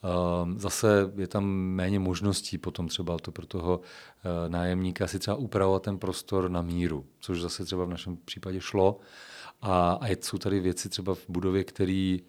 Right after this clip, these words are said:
právě z toho vyplynuly, jako je třeba vnitřní schodiště, což není úplně jako běžná věc. Jo, protože když už člověk ale má vlastně tu budovu celou, no tak mít vnitřní schodiště, kdy nemusíte chodit někam ven-, venku na kartu, pípnout do výtahu, někam se přesouvat,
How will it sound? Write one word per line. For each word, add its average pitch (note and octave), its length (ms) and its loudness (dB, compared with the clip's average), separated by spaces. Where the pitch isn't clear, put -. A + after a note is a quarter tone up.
právě F#2 260 4
z F2+ 60 -2
toho G2 180 -2
vyplynuly, F#2 560 0
jako F#2+ 160 -6
je F2+ 40 -4
třeba F#2 160 -2
vnitřní F#2 380 -2
schodiště, F#2+ 600 -6
což - 180 -4
není G2+ 240 2
úplně G#2 600 2
jako G#2 240 -4
běžná G2 400 2
věc. F#2+ 420 0
Jo, F2 100 -4
protože F2 220 -6
když F2+ 140 -4
už G2 240 -8
člověk G2 340 -4
ale G2+ 80 4
má F#2+ 320 2
vlastně G2+ 260 -2
tu G#2+ 100 -6
budovu G2+ 300 -2
celou, F2+ 580 0
no G2 60 -6
tak F#2+ 200 -4
mít G2+ 180 -2
vnitřní F#2+ 460 -2
schodiště, F#2 440 -6
kdy F2+ 120 -4
nemusíte G2 380 -4
chodit G2+ 320 -2
někam G2 300 0
ven-, F2+ 240 4
venku G2+ 720 2
na F2+ 100 0
kartu, - 480 -2
pípnout G2 560 -4
do F2+ 100 -4
výtahu, F#2+ 480 -2
někam F#2 280 -2
se G#2 100 -8
přesouvat, F#2+ 460 -4